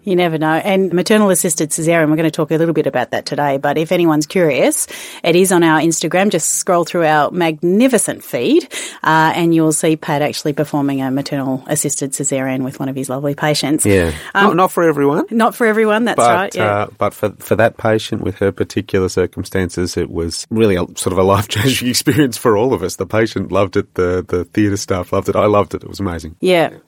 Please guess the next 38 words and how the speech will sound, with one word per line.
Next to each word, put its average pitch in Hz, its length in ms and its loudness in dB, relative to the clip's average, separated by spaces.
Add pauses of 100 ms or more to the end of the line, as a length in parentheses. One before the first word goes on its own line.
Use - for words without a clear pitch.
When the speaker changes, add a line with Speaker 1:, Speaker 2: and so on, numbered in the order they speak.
Speaker 1:
yeah. 127 180 -6 (560)
Uh, 165 180 2
she's 170 200 -4
actually 156 240 -4
coming 156 240 0
back 151 160 -2 (560)
again 160 400 -2
for - 140 -10
another 170 440 0 (380)
maternal 165 380 0
assisted 160 400 -4
caesarean, 156 420 -2
Speaker 2:
She 151 120 -6
Speaker 1:
perhaps. 156 320 -4
Speaker 2:
is. - 40 -10
Speaker 1:
Yeah, 180 260 2
how 160 220 -8
exciting. 165 380 -6 (800)
So, 247 380 4 (360)
Pat, 269 160 0
I'm 269 140 8
gonna 311 180 4
put 359 140 0
my 226 120 2
hand 196 220 2
up 185 140 0
here 185 180 0
and 165 180 2
say 165 360 0
that 151 320 0 (180)
actually 170 640 0 (120)
I 180 180 2
didn't 294 260 0
learn 156 280 0 (100)
anything 156 400 0
about 135 240 -4
caesarean 135 540 -6
birth 139 560 -4